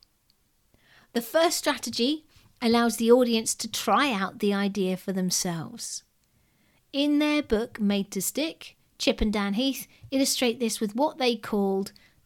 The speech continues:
the Sinatra test. Uh, nicknamed the Sinatra test because it's linked to the claim that Frank Sinatra made in his song New York, New York,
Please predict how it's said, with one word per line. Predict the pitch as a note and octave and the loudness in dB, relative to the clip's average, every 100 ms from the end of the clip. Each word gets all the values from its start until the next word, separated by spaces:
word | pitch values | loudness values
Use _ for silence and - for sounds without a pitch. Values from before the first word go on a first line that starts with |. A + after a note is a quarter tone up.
| - | -6
the | G#3+ | -2
Sinatra | G3+ - A3+ A3 G3 - F#3 | 2 4 4 2 0 -8 -10
test. | - G#3+ - - - - _ _ _ _ - - - | -10 -8 -6 -8 -10 -18 _ _ _ _ -20 -20 -10
Uh, | B3 G3+ - | -2 0 2
nicknamed | A#3 C#4+ D4+ - A#3 G#3 G#3 G#3 | 4 4 2 -2 0 2 0 -2
the | G#3 | -2
Sinatra | - G#3+ G3+ F#3+ - - | -2 -2 -2 -4 -8 -8
test | - G3 - - | -6 -6 -6 -8
because | G3+ - F#3+ F#3+ - - _ _ _ _ | -8 -4 -4 -2 -6 -8 _ _ _ _
it's | A3+ A3 - - C#4+ | -6 -4 -4 -4 -2
linked | A3+ A3 A3+ | 0 0 -2
to | A3 | -4
the | G#3 | -4
claim | - - C4+ A#3 F#3+ G#3+ - - | -2 4 6 8 6 4 0 -12
that | G#3+ G#3+ | -12 0
Frank | D4 A#3+ | 2 4
Sinatra | - - A3 G#3+ - - G3 F#3+ - - | 4 6 8 8 6 6 6 6 -2 -4
made | A3 A3 G#3 G#3 A3+ | 2 4 4 0 -2
in | G#3 | -2
his | F#3+ G3+ | 0 -2
song | - G#3+ G3+ F#3+ F#3+ G3+ - _ | 0 0 0 -4 -8 -10 -18 _
New | G#3 A#3 | 4 6
York, | A3+ G#3+ G#3 | 8 8 6
New | F#3+ | 4
York, | G3+ F#3 D3 - - | 6 6 2 -4 -18